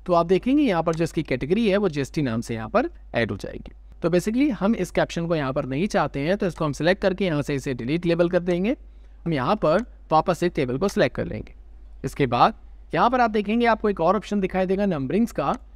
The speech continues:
इस पर जैसे आप क्लिक करेंगे तो यहाँ पर आपको काफ़ी सारे फॉर्मेट दिखाई देंगे नंबरिंग्स के। तो यहाँ पर आप अपने हिसाब से अल्फाबेट को भी ले सकते हैं, रोमन को भी ले सकते हैं या, या फिर नंबरिंग को यहाँ पर सिलेक्ट कर सकते हैं। तो यहाँ पर basically हम नंबर को ही सिलेक्ट करेंगे और यहाँ पर हम इसे ओके बटन पे क्लिक कर देंगे। इसके बाद इसके आगे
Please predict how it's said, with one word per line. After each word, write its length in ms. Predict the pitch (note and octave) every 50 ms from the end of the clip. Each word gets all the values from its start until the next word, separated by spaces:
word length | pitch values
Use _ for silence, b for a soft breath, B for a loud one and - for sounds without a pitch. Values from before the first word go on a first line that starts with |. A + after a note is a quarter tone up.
| - - -
इस 100 | E3+ -
पर 140 | - C4+ C4
जैसे 260 | A3 A3 G3 - G3+
आप 120 | F#3 F3 -
क्लिक 200 | E3 F3 F3+ -
करेंगे 320 | F#3 D3+ C#3+ C#3+ D3+ E3+ F3+
तो 100 | G3+ F#3+
यहाँ 180 | F3 E3+ F3+
पर 100 | F3+ F3+
आपको 240 | E3+ E3 - G3 F3+
काफ़ी 300 | - E3+ E3+ - A#3+ A#3+
सारे 220 | - G3 F#3 F#3
फॉर्मेट 380 | F#3 - - D3 C#3+ D3+ F#3+ G3
दिखाई 300 | F3+ F3+ - F3+ E3+ F3
देंगे 220 | F3+ F3 F3+ G3+
नंबरिंग्स 500 | G3 F3 D3 C3 B2 B2+ F3 G#3 G#3 -
के। 220 | - - C#3+ D#3+ G3+ B3 - - -
तो 60 | -
यहाँ 220 | E3 F3+ G3 B3 C#4+
पर 120 | C4 A#3 G#3
आप 120 | F#3+ F3+
अपने 200 | E3+ - E3+ E3
हिसाब 280 | D3+ C#3 - C3+ B2 -
से 240 | - - D#3+ E3 C4 b b b b -
अल्फाबेट 380 | C#3+ C#3 - D#3+ C3 C3 A#2+ -
को 120 | - F3
भी 100 | F3+ G#3
ले 120 | G#3 G3+
सकते 300 | F#3 - G3+ - - A3+
हैं, 80 | B3 B3
रोमन 280 | F3+ D3+ C#3+ C#3 C3+ C3+
को 100 | - D#3+
भी 100 | E3 F3
ले 140 | F3+ F3
सकते 260 | D#3 - F3+ - - A3
हैं 100 | B3+ B3
या, 140 | G3 D3+ - -
या 80 | D3 C#3+
फिर 140 | - G3+ A3+
नंबरिंग 360 | G#3+ E3+ C#3 C3+ C3+ C3+ A#2+
को 80 | B2 A#2+
यहाँ 120 | A#2 A#2
पर 80 | A2+ F#3
सिलेक्ट 280 | - - D#3 B2+ A#2+ -
कर 80 | A2 A2
सकते 280 | - A#2 A2+ - A#2+
हैं। 80 | B2 B2
तो 80 | B2
यहाँ 180 | C#3 D3 E3 G3
पर 120 | A#3+ A#3
basically 360 | G3+ G3 F3+ G3+ G3+ G3+ G3+ G#3
हम 80 | F#3+
नंबर 280 | C#3+ C3 C3 C#3 D3 D#3+
को 100 | F3 F3+
ही 60 | F3+
सिलेक्ट 260 | - F#3+ F3 E3+ -
करेंगे 340 | F3+ D#3 D#3 D#3 E3 G3+ C4+ - b b b b b b b b
और 140 | D3+ D#3+ D#3+
यहाँ 180 | E3+ G3+ A#3
पर 120 | A#3 G3 D#3
हम 120 | C#3+ C#3
इसे 140 | B2+ - F#3
ओके 220 | C3+ A#2+ B2 C3+
बटन 200 | A2 G#2+ A#2 A#2
पे 140 | A#2 - A3
क्लिक 200 | A3+ A3+ E3+ -
कर 140 | - G#2+ G2+
देंगे। 800 | - - G#2+ - - - - - - - - - - - -
इसके 220 | F#3+ - - C#4 C4+
बाद 180 | C4+ B3+ A#3+
इसके 220 | A#3 - - - F3+
आगे 360 | D3 C#3+ C3 B2 C#3+ F3+ B3